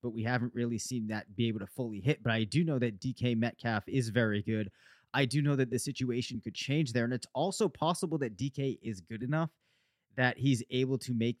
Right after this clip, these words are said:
things work or sustain relevancy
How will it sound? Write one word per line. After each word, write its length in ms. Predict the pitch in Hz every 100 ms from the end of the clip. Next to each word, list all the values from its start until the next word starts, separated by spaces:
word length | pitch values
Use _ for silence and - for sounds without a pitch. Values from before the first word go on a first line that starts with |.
| -
things 260 | 113 101
work 360 | 87 104 123 - _ -
or 80 |
sustain 600 | 127 120 - - 127 127 95
relevancy 800 | 107 113 117 143 - 156 156